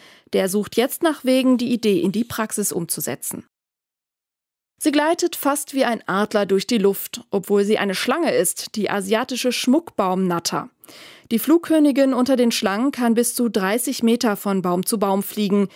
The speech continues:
Wie sie das macht, haben jetzt U-S-Forscher untersucht. Mit einem drei D Drucker bildeten sie den Schlangenkörper genau nach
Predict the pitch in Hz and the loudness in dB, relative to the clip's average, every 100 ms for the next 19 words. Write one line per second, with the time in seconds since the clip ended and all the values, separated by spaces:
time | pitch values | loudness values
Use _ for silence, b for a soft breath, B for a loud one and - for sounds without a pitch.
0 | B B B 226 277 339 208 - 196 262 | B B B 0 4 4 2 0 0 0
1 | - - 285 254 233 226 233 - 277 - | -2 -2 2 2 2 0 -2 0 0 0
2 | 220 185 185 180 190 180 196 185 - B | 0 -2 -2 -4 -2 0 0 0 -6 B
3 | B B - 202 208 214 214 202 190 220 | B B -2 0 0 -2 -2 0 0 0
4 | 277 226 240 294 269 240 254 269 233 226 | 0 0 2 2 4 4 4 2 0 0
5 | 208 214 - 190 208 220 226 226 208 208 | 0 0 0 0 -2 0 0 0 0 0
6 | 190 180 190 180 185 269 | 2 2 2 2 2 0